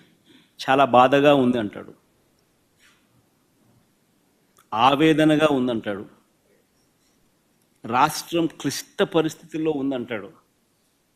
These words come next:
భయం వేస్తుంది అని కూడా అంటాడు, రాష్ట్రం ధ్వంసం అయిపోయింది అని కూడా అంటాడు. ఇవన్నీ కాక ఆ అనేటప్పుడు ఆ చేతులు ఊపడము,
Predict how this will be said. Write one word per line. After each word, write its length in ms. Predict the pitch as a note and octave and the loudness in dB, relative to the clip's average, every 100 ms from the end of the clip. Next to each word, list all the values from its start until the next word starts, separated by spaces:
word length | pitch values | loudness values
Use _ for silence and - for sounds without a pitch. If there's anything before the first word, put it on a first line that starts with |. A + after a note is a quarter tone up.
| _ _ _ _ _ | _ _ _ _ _
భయం 400 | B2+ A2 B2+ F#3 G3+ | -14 -6 -4 -2 -2
వేస్తుంది 480 | E3+ D#3+ - D#3 D3+ | -2 -2 -4 -2 -2
అని 140 | C#3 | -2
కూడా 240 | - C#3 D#3 | -2 -2 0
అంటాడు, 380 | A2 G#2+ F2+ - _ _ _ _ _ _ _ _ _ _ _ _ _ _ _ _ _ _ _ _ _ _ | -2 -8 -12 -16 _ _ _ _ _ _ _ _ _ _ _ _ _ _ _ _ _ _ _ _ _ _
రాష్ట్రం 600 | A#2 A#2+ D#3+ - - F#3+ F3+ C3 | -4 0 0 -4 -6 -4 -4 -4
ధ్వంసం 460 | A#2 C#3 F#3 A#3+ A3 | 0 0 2 0 2
అయిపోయింది 560 | F#3 - D#3 D3 C#3+ C#3+ | 2 0 0 0 -2 -2
అని 120 | C3 | -4
కూడా 160 | C#3 E3 | -6 -8
అంటాడు. 320 | G2 G2 - _ _ _ _ _ _ _ _ _ _ _ _ _ _ _ _ _ _ _ _ - | -8 -14 -20 _ _ _ _ _ _ _ _ _ _ _ _ _ _ _ _ _ _ _ _ -10
ఇవన్నీ 540 | A2+ A#2 C3 D#3+ F#3 | -4 0 0 0 -2
కాక 320 | F3+ C3+ C3+ C#3 - - _ _ _ _ _ _ _ _ _ _ _ _ _ _ A2 | 0 0 0 -2 -4 -10 _ _ _ _ _ _ _ _ _ _ _ _ _ _ -12
ఆ 80 | G#2+ A2 | -6 -4
అనేటప్పుడు 540 | A#2+ D3 D#3+ D3 D3+ | -2 -2 -2 -4 -4
ఆ 60 | C#3+ | -4
చేతులు 420 | C3 C3+ B2+ B2 | -4 -4 -4 -4
ఊపడము, 380 | A#2+ A#2 A2 G#2+ | -6 -6 -10 -10